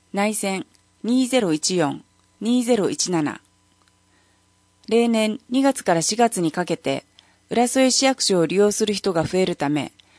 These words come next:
駐車場及び周辺道路の混雑が予想されます。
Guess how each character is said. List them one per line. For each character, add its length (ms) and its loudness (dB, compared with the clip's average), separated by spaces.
駐 220 0
車 160 2
場 340 2
及 300 4
び 200 -2
周 280 2
辺 260 0
道 180 6
路 100 0
の 100 0
混 220 -2
雑 240 -6
が 100 -4
予 120 -4
想 220 0
さ 140 -4
れ 100 -2
ま 160 -2
す。 200 -10